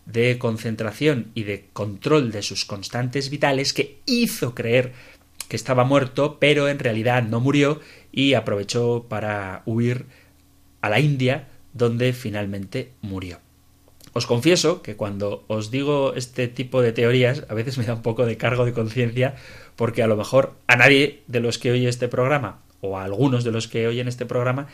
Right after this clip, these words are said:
se les había ocurrido pensar semejante disparate, y yo os estoy poniendo en la cabeza algo que nunca se os había ocurrido y que contradice a la fe.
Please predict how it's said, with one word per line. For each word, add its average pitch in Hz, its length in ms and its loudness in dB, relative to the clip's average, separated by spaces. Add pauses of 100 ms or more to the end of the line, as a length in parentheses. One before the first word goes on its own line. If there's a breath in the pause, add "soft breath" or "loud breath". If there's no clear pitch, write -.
(220 loud breath)
se - 140 -4
les 113 160 2
había 123 240 4
ocurrido 113 560 -2
pensar 113 640 -2 (320 soft breath)
semejante 101 840 -6
disparate, - 580 0 (140)
y 107 260 -2
yo 120 140 2
os 127 120 0
estoy 123 220 -2
poniendo 127 560 0
en 107 120 -6
la 104 100 -4
cabeza 131 480 -2 (420 loud breath)
algo 120 400 4
que 107 140 -8
nunca 135 260 -2
se 123 100 -4
os - 120 -4
había 113 220 -2
ocurrido 120 640 -4
y 135 80 -2
que 113 120 -4
contradice 95 520 -8
a 92 40 -8
la 92 120 -10
fe. - 220 -6